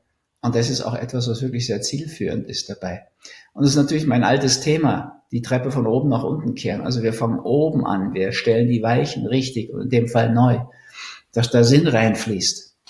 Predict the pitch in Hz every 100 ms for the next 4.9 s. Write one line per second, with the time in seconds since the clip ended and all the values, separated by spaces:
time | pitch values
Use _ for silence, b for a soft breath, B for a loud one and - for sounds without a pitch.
0 | - _ _ _ _ _ _ _ _ -
1 | - 131 135 131 135 165 170 156 165 170
2 | 131 - 110 131 131 - 120 139 156 151
3 | 151 156 - 127 - 147 151 127 104 117
4 | 120 117 107 - 120 123 123 -